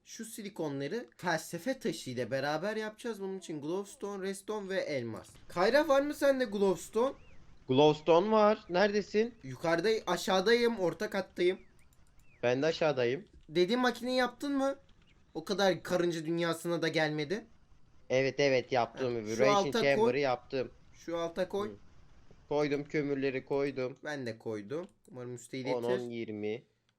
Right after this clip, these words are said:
Speaker 1: Şimdi bu, şuna verdik. Hah, iletiyor. Çok güzel. Acaba yanına da iletiyor mudur? Şuna da bir test edelim ve
Speaker 2: Oo.
Speaker 1: çok güzel baskı işlemleri yapıyor. Acaba, ha, evet, vermiş. Şöyle tekrar bakalım.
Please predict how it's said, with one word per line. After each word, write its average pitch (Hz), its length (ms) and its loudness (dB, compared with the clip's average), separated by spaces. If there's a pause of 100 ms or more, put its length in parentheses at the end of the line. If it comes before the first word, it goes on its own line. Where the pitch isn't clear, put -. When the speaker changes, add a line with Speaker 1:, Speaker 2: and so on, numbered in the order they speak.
Speaker 1:
Şimdi 123 340 -16
bu, 110 60 -16
şuna 143 360 -12
verdik. 196 540 -6
Hah, 180 220 -2
iletiyor. 165 540 -2
Çok 175 280 -6
güzel. 190 300 -8 (720)
Acaba 185 280 -6
yanına 165 480 -2
da 165 60 -4
iletiyor 143 560 -4
mudur? 101 380 -10 (920)
Şuna 156 340 -12
da 160 80 -8
bir 139 60 -16
test 196 240 -6
edelim 180 280 6
ve 247 140 6
Speaker 2:
Oo. 220 220 4 (260)
Speaker 1:
çok 269 420 0
güzel 185 380 0
baskı 175 400 -4
işlemleri 180 600 0
yapıyor. 185 560 -2 (280)
Acaba, 156 440 -10
ha, 117 300 -6
evet, 117 300 -8
vermiş. 104 300 -8
Şöyle 151 400 -8
tekrar 170 440 -6 (340)
bakalım. 147 460 -10